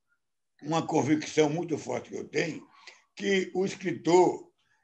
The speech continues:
ele é, ele faz cartas ao mundo sempre. Cada livro, cada romance, cada conto, cada livro do conto, cada poema, é uma carta de desespero.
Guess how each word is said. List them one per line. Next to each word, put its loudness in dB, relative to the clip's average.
ele 2
é, 6
ele 4
faz 2
cartas 0
ao 2
mundo -2
sempre. -2
Cada 6
livro, 2
cada 2
romance, 0
cada -2
conto, -6
cada 4
livro 2
do -4
conto, -2
cada -2
poema, -6
é 8
uma 4
carta 2
de 2
desespero. 2